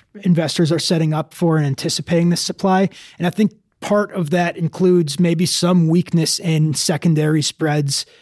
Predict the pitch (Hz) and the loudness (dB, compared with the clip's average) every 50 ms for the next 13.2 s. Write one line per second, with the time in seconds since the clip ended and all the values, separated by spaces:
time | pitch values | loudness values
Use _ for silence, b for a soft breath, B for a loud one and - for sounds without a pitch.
0 | b b b 185 - - - 175 170 170 175 165 165 - - 160 156 - - 175 | b b b -6 -6 -2 0 2 4 4 4 2 0 -2 -2 -4 -2 -2 0 0
1 | 160 160 147 - - - - 170 160 147 147 139 - - 208 185 - 196 175 185 | 0 0 0 -2 -4 -4 -2 -2 0 0 -2 -2 0 0 0 2 2 2 2 2
2 | 180 - - - 170 165 - - - 185 - 180 170 165 160 156 120 143 156 151 | 0 -2 -2 -2 -4 -4 -2 -2 -4 -2 2 2 4 4 4 2 2 0 0 0
3 | 151 - - - - 170 156 156 151 151 151 151 151 151 143 - 160 139 - - | -2 -4 -6 -6 -2 -2 0 0 0 0 0 0 0 0 -2 -2 -4 -2 -2 -2
4 | 165 147 - - 170 151 143 131 151 151 - - - 160 151 147 135 139 - - | -2 -2 -2 -2 0 0 -2 -2 -4 -6 -8 -6 -2 0 0 0 0 -2 -2 -4
5 | - - 180 165 151 147 - - - - - - 151 151 139 - - - - 156 | -2 -2 0 0 -2 -4 -4 -4 -4 -4 -4 -2 -2 -4 -4 -4 -4 -4 -4 -4
6 | - - 151 135 135 139 135 135 135 131 131 - 170 156 147 147 139 - - 143 | -4 -4 -2 -2 -2 -2 -2 -2 -4 -4 -2 0 0 0 2 0 -2 -2 -2 0
7 | 139 143 143 135 - - 151 147 143 143 143 143 135 131 - - - 139 131 131 | 0 0 0 -2 -2 -2 0 0 2 2 0 -2 -2 -4 -6 -8 -6 -6 -4 -4
8 | - - - 135 - - 151 143 143 147 156 147 147 b b b b b b - | -6 -6 -8 -8 -6 -4 -4 -2 -2 -2 -2 -4 -4 b b b b b b -2
9 | 190 220 226 220 220 208 - - - - - 208 196 196 190 190 - - 202 214 | 0 0 0 0 0 -2 -2 -4 -4 2 4 4 4 4 2 0 0 0 0 2
10 | 208 185 156 - - 165 - - - - 202 202 208 170 - 170 165 165 170 156 | 2 0 -2 -4 -4 -6 -6 -6 -2 -2 0 0 0 -2 0 2 2 2 2 2
11 | 143 147 160 170 151 160 156 156 147 - 160 - - - 156 143 139 139 131 135 | 2 0 2 2 2 2 2 0 0 -2 -4 -6 -4 -4 -4 -2 -2 -2 -4 -2
12 | - 131 143 139 135 131 127 - 135 117 110 - 131 120 120 123 123 113 113 113 | -2 -2 0 0 0 -2 -2 -4 -6 -6 -6 -8 -10 -10 -8 -8 -8 -8 -8 -10
13 | - - - - | -12 -14 -14 -16